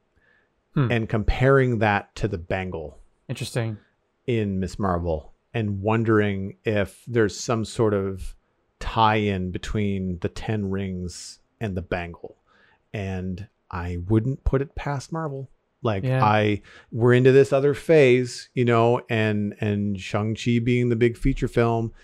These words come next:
Speaker 2: and then Miss Marvel being, like, this kind of, I wanna say a, a, a nice little sleeper hit on Disney Plus. Like, I
Speaker 1: Yep.
Speaker 2: feel like they could be laying some really subtle groundwork for, you know, I, and I would love, you know, for,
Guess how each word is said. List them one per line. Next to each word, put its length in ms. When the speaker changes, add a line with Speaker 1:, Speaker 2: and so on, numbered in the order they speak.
Speaker 2:
and 220
then 280
Miss 220
Marvel 320
being, 420
like, 220
this 320
kind 200
of, 180
I 120
wanna 160
say 240
a, 120
a, 280
a 40
nice 280
little 160
sleeper 380
hit 300
on 140
Disney 240
Plus. 380
Like, 260
I 80
Speaker 1:
Yep. 200
Speaker 2:
feel 180
like 180
they 80
could 200
be 120
laying 500
some 440
really 760
subtle 320
groundwork 640
for, 760
you 100
know, 480
I, 140
and 160
I 100
would 160
love, 680
you 120
know, 240
for, 720